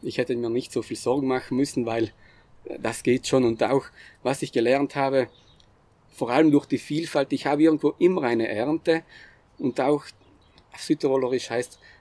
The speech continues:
ein Bauer buckelt Alben. Und da bin ich eben komplett nicht dieser Meinung. Also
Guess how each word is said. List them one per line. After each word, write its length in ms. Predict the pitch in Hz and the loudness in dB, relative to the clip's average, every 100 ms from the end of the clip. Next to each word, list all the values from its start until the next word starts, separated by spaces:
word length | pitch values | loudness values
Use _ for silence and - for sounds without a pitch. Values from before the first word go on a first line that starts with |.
| _ | _
ein 100 | - - | -14 -8
Bauer 280 | - 127 - | -4 -4 -4
buckelt 440 | - - 104 - - | -6 -4 -8 -8 -4
Alben. 340 | 113 113 101 - - - _ - | -2 -2 -4 -8 -18 -20 _ -8
Und 160 | 120 139 | -2 -2
da 60 | |
bin 240 | 127 151 151 | 4 6 8
ich 140 | - | 6
eben 180 | 139 131 | 2 2
komplett 400 | - 120 127 - | -2 0 0 2
nicht 380 | 139 - - - _ - | 0 0 -10 -20 _ -14
dieser 240 | 117 110 | -8 -6
Meinung. 380 | 101 95 107 117 | -4 -4 -4 -4
Also 360 | 117 - 135 | -6 -4 -4